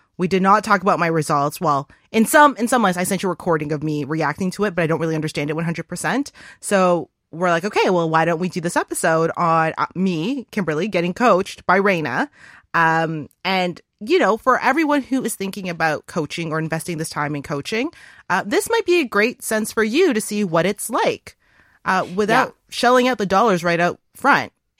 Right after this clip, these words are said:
Speaker 2: Yeah, exactly. It's a really great career, um,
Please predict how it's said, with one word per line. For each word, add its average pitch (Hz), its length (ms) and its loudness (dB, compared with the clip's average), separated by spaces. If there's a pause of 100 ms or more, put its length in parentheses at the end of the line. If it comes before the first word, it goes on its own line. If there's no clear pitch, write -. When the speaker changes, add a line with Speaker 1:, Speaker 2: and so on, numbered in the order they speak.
Speaker 2:
Yeah, 208 260 0
exactly. 180 680 -4
It's 208 140 -4
a 226 40 -6
really 262 320 -2
great 190 500 -2
career, 175 920 -4 (140)
um, 180 540 -2